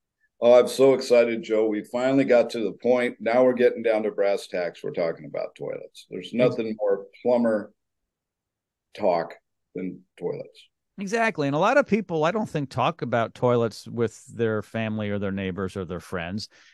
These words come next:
Speaker 2: It's just one of those things that we have in the bathroom. And, um, everyone knows that everybody needs a toilet, but not all toilets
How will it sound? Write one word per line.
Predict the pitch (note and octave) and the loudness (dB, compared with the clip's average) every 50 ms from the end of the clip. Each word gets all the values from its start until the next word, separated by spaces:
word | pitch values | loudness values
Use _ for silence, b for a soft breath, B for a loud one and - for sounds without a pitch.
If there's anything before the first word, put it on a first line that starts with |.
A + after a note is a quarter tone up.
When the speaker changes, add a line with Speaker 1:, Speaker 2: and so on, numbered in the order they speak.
| b | b
Speaker 2:
It's | b C#3 | b -2
just | D3 G#3 - - | 0 0 0 2
one | E3+ F3 E3 | 4 4 4
of | D#3+ D3 | 6 6
those | C3+ C#3 C3 A#2+ - | 6 6 4 4 0
things | - - B2+ B2 B2+ C3 G#2+ | 0 0 2 2 2 0 0
that | G#2 A#2 A2 | -2 -2 -2
we | A2+ A2+ A2 | -2 -4 -2
have | G#2+ A#2 A#2 A#2 G2+ | -2 0 -2 -2 -2
in | G#2 G2 | -4 -6
the | E2+ | -6
bathroom. | C#2+ F#2 G2+ A#2 A#2+ - - F#2+ F2 F2+ G2+ - b b b b b b - | -4 -2 -2 -2 -2 -4 -6 -8 -6 -6 -8 -10 b b b b b b -6
And, | A2 A2 A2+ A2+ A2+ A#2 A#2 A#2 G#2+ A#2+ | -4 -2 -2 0 -2 -2 -2 -2 0 2
um, | A#2 A#2+ A#2+ A#2+ A#2+ A#2 A#2+ A#2 A#2 A#2+ A#2+ A#2+ A#2 - _ _ _ _ _ - | 2 4 4 4 2 2 2 0 -2 -4 -4 -6 -8 -12 _ _ _ _ _ -4
everyone | D3 D#3 E3+ G#3 F#3+ F3 D#3+ D3 C#3 C3 | -2 0 2 4 4 4 4 4 2 2
knows | B2+ B2 B2 C#3 D#3+ D3+ | 2 2 2 0 0 -2
that | - B2 | -4 -4
everybody | B2 B2+ A#2 B2+ A2 A#2 A2+ A2 G#2+ | -4 -2 -4 -2 0 0 0 0 0
needs | G#2 G#2+ A#2 C#3 A#2 A2 | -2 -2 -2 -2 -4 -6
a | G2+ | -8
toilet, | - - G2+ F#2+ G2 G2 G2 G#2 - b b b b b | -6 -4 -2 -2 0 -2 -2 -4 -6 b b b b b
but | - B2+ B2+ | -4 -4 0
not | B2+ C3 C#3 D#3+ F#3 G3+ F#3+ _ _ | 2 4 4 4 4 2 0 _ _
all | - C#3+ D3 D3+ D3+ D3 C#3 - | 2 4 6 6 6 6 2 -2
toilets | - - - - - G3 A#3 B3 B3 D#3 G#2 E2+ D#2 D#2+ - - - - | -10 -20 -6 0 2 2 4 4 2 0 0 -4 -8 -10 -14 -16 -18 -18